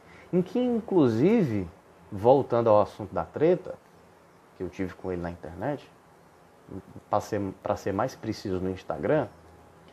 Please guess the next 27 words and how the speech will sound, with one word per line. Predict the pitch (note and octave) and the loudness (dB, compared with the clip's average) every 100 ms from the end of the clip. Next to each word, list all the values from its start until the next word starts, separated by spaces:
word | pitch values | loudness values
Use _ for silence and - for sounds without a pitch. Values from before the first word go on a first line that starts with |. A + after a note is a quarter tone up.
| - - - - - - - - - - - | -20 -20 -20 -20 -20 -20 -20 -20 -20 -20 -2
ele | D#3+ F#3+ G#3+ F#3+ | 6 6 6 2
escreveu | C#3 - C#3 A2 A2+ | -2 0 0 2 2
uma | A2 | 0
coisa | - F#2 F2+ | -2 -4 -2
lá | F2 | -2
do | E2+ B2 | 2 4
Olavo, | D3+ E3 F#3 F#3 G3+ - - - - - - - - | 6 4 2 -2 -8 -12 -20 -20 -20 -20 -20 -20 -2
eu | D#3 G3 F#3+ F#3 - - - | 4 6 6 2 -8 -20 -12
comentei | - E3 D#3+ C#3+ B2+ | -4 0 0 2 4
acerca | A#2 A2+ - A2 C3+ - - | 4 2 -2 0 0 -2 -2
do | G#2 | 2
assunto | G2 G2 - F#2 E2+ - D#2 - - - | 0 0 -6 -6 -6 -10 -16 -16 -20 -12
com | - C#3+ C#3 | -2 0 6
base | G#2+ G#2 G2 F2 E2 E2 - - - - - - - - - - | 8 8 6 0 -6 -12 -18 -20 -20 -20 -20 -20 -20 -20 -20 -10
no | A2 A2 | -4 -2
que | G#2 - G#2 G2+ G#2 | -2 -4 -2 0 0
a | G2 | 0
doutrina | G2+ G#2 - A#2 A#2 | 2 0 0 0 2
da | G2 F#2+ | 4 4
igreja | F2+ F2+ A2 | 4 0 0
diz, | C#3+ B2 D#3 - - - - - - - - | 0 2 0 0 -12 -18 -18 -20 -20 -18 -4
e | D4 B3 | 2 2
o | |
cara, | A#3+ G3 F#3 F#3 G3 - | 2 4 6 6 4 8
por | F#3 D#3 | 8 8
não | E3 E3+ F#3 B3 D4 | 6 6 6 4 0
saber | - A3+ G#3 C#3+ C3+ C3+ | -2 -2 0 2 2 2